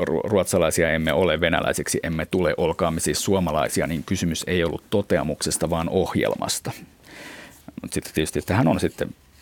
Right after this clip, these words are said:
monia mahdollisia vastauksia, ja, ja Ilkka Nummela tässä kirjassa muun muassa toteaa, että, että kyllä se Suomi löytyy tämmöisenä,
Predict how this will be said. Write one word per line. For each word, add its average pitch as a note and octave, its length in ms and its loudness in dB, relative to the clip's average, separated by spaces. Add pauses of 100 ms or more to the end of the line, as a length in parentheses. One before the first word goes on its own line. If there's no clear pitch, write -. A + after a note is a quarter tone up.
(220)
monia A#2 320 4
mahdollisia G2 380 2
vastauksia, F2+ 600 2
ja, D#2+ 180 2
ja D2 200 -2
Ilkka D#2 300 0
Nummela D#2 280 2
tässä - 180 -2
kirjassa D2+ 320 0
muun D#2 120 -2
muassa D2+ 180 -2
toteaa, C2 360 2
että, - 180 -4
että - 180 -8
kyllä D2+ 200 -2
se - 120 -6
Suomi D#2+ 300 0
löytyy D2+ 360 2
tämmöisenä, D2 420 -2